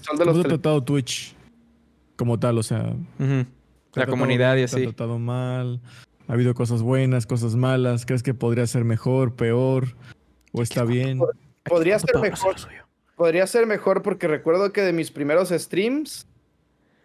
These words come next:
Speaker 1: ya tenía yo media de diez en un momento. Y, y me pasaba mucho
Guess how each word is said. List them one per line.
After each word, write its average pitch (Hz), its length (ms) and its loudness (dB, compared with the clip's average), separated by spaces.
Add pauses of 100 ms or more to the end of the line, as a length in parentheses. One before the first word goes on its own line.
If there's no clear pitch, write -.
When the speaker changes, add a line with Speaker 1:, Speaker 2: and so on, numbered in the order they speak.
(300)
Speaker 1:
ya 165 220 2
tenía 180 220 6
yo 180 140 6
media 170 280 4
de 156 100 4
diez 139 500 -2
en 147 140 -2
un 147 60 -4
momento. 139 640 -4 (300)
Y, 151 400 -2
y 165 60 2
me 151 120 0
pasaba 156 360 2
mucho 190 520 2